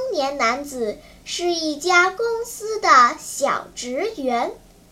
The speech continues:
他前些日子买了一张奖券，昨天上午开奖后，他得知自己的奖券中了五十万美元的大奖。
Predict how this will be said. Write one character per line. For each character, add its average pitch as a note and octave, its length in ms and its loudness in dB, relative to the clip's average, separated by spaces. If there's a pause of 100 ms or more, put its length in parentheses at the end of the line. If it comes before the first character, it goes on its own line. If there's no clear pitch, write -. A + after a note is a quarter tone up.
(600)
他 D#4 240 4
前 D4+ 260 4
些 E4+ 220 2
日 F4 260 -2
子 D4 360 4
买 C#4+ 320 2
了 G#3+ 200 0
一 E4 200 -8
张 G#4 260 2 (140)
奖 C#4+ 320 0 (120)
券， A#4 360 0 (640)
昨 G4 160 -2
天 A4+ 120 -2 (140)
上 A#4 380 2
午 D#4+ 160 0
开 G4+ 320 2
奖 D4+ 280 0
后， D4+ 380 0 (320)
他 D4 160 -2
得 C#4 240 2
知 E4+ 320 -4
自 A#4 320 0
己 A#3+ 180 -6
的 C4 140 2
奖 C#4 320 -2
券 D4 400 -2 (240)
中 C5 240 2
了 F4 240 8
五 D4+ 400 0
十 C#4+ 320 -2
万 C5+ 340 8
美 C4+ 260 2
元 A3+ 260 2
的 C4+ 140 0
大 C4 260 4
奖。 - 400 -4